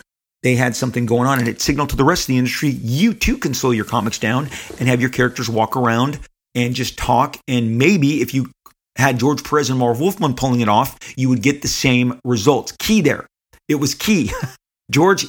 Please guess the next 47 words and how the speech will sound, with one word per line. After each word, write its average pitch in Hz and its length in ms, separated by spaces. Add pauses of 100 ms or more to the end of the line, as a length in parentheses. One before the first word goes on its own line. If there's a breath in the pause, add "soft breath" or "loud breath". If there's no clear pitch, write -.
is 160 160
good 175 200
at 117 120
this. - 300
Marv 131 300
is 143 240
good 147 180
at - 120
this. - 280 (160)
They 143 80
did 139 160
it - 220
excellently. 131 560 (1120 loud breath)
Teen 196 240
Titans 160 340
number 131 240
eight, 117 320 (420 loud breath)
released 139 320
on 123 100
March 139 280
fifth, 131 240
nineteen 135 360
eighty-one, 117 380
is 110 120
our 107 100
number 127 300
five 123 460
in 110 100
March 117 300
Madness. 104 440
A 120 60
Day 120 380
in 131 100
the 120 80
Lives 110 460 (220)
changed 151 580 (100)
the 131 80
game 123 480 (520 loud breath)
for 135 100
the 131 60
comics 131 400
industry. 113 280
You 117 260
can 175 200
slow 139 340
it 165 140
down. 214 540